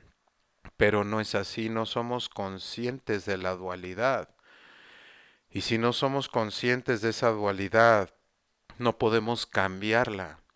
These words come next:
Y las sombras guían nuestra vida y pasamos vida tras vida inconscientes. No hay mayor sabiduría que el autoconocimiento. Conócete a ti mismo,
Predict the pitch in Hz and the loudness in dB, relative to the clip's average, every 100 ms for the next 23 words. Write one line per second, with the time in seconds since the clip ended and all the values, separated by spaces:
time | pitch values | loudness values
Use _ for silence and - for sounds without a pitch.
0 | _ _ _ _ _ 123 110 107 - 127 | _ _ _ _ _ 2 8 8 8 2
1 | 127 123 123 107 104 113 120 117 117 - | 4 6 6 4 0 4 4 4 -2 -4
2 | 113 107 101 107 107 110 - 104 - 113 | 0 0 0 0 0 0 0 0 2 0
3 | 117 117 101 - 113 113 113 - 107 95 | 0 -4 -6 -6 0 2 0 0 -2 -2
4 | 104 101 110 - 98 101 95 101 95 92 | -4 -2 -2 -2 -6 -8 -4 -4 -4 -6
5 | - 110 110 107 - 71 - - _ - | -6 -4 -4 -6 -16 -16 -18 -20 _ -20
6 | - - - - - - _ 104 110 123 | -20 -20 -20 -20 -20 -20 _ -2 2 4
7 | 123 120 120 120 113 101 90 104 110 120 | 4 4 4 2 0 0 0 0 0 -2
8 | - - 113 107 101 92 92 95 98 98 | -6 0 2 2 -2 -4 -4 0 0 -2
9 | - 90 92 95 95 - 95 - 95 92 | -4 -2 0 0 -4 -8 -8 -8 -8 -8
10 | 90 - 92 98 107 104 - 85 - _ | -8 -10 -8 -6 -8 -8 -12 -14 -14 _
11 | - - _ - 104 101 107 - 104 - | -20 -20 _ -12 -8 -4 -4 -4 -4 0
12 | 95 - 104 98 98 104 98 - 85 82 | -2 -2 -6 -6 -6 -6 -6 -10 -14 -16